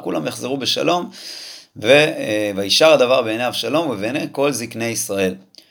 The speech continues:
ויאמר אבשלום, "קרא נא גם לחושי הערכי." כן, הוא אומר לאנשים לקרוא גם לחושי,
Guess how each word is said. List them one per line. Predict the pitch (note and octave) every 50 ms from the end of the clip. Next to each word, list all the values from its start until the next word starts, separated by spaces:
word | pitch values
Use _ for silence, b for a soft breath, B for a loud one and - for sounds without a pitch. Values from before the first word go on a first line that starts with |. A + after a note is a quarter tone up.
| b b _ -
ויאמר | G2 A#2 B2+ C#3+ D3 D3+
אבשלום, | D3 - - F3 F#3 G#3 G#3 F#3 F#3+
"קרא | - D#3 D#3+ F#3+ G3+
נא | G3 F#3 F3
גם | D#3+ D#3+ E3 E3 E3
לחושי | D#3 C#3+ C#3 C3 A#2 - C#3+
הערכי." | C#3+ B2+ A2+ G#2 G2 G2 - - F3+ F3 D#3+ - - - _ _ _
כן, | F3+ - - D3
הוא | - -
אומר | A2+ A2+ A#2 B2 C3+ C3+
לאנשים | C3 B2 A#2 A2 - - - D#3 C#3 A#2
לקרוא | A2 - - A#2+ C3+ B2+
גם | A#2+ A#2 A2
לחושי, | G#2+ - - G2 F#2+ -